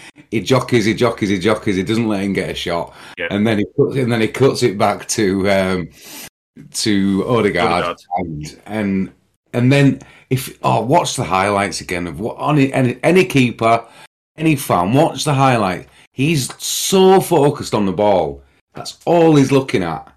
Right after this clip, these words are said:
Speaker 1: Oh, he's just concentrating completely. He's not even looking at other guys. He's not, he's not trying to outdo him. He's just focused completely on the ball, and he makes an unbelievable save 'cause he stands up long enough. He doesn't commit. He doesn't commit. He doesn't commit.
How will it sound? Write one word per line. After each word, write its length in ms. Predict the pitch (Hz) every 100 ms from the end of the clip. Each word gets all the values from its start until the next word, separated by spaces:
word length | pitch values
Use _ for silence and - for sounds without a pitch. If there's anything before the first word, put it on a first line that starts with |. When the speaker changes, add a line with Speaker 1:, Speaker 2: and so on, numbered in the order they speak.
| _ _ _ _ _ -
Speaker 1:
Oh, 160 | 135 139
he's 140 | 135
just 220 | 139 139
concentrating 800 | - 156 165 147 143 135 117 95
completely. 400 | 107 104 131 139
He's 100 | 131
not 160 | 139 120
even 260 | 110 110 117
looking 400 | 143 160 - 156
at 60 | 113
other 240 | 104 95
guys. 240 | 87 87 95
He's 100 | 80
not, 240 | 127 120 - - _ _
he's 140 | 110
not 180 | 113 -
trying 240 | 120 101
to 60 | 110
outdo 300 | 107 101 123
him. 180 | 127 127 - -
He's 120 | 98
just 140 | 120
focused 520 | - - 143 135 -
completely 480 | - 107 131 135 113
on 80 | 117
the 80 | 101
ball, 420 | 82 82 80 73 - - _ _
and 160 | 90 90
he 80 | 92
makes 460 | 95 95 78 - - _
an 120 | 104
unbelievable 720 | 98 98 98 110 117 107 95
save 360 | 92 87 82 73
'cause 140 | 73
he 80 | 78
stands 500 | 73 - 104 98 90
up 240 | 85 - - _
long 300 | 90 90 90
enough. 340 | 87 80 -
He 220 | 90 76 - -
doesn't 460 | 123 107 104 87
commit. 400 | - 98 87 73
He 60 | 71
doesn't 440 | 76 127 113 -
commit. 260 | - 101 80
He 60 | 85
doesn't 280 | 104 101
commit. 320 | - 78 78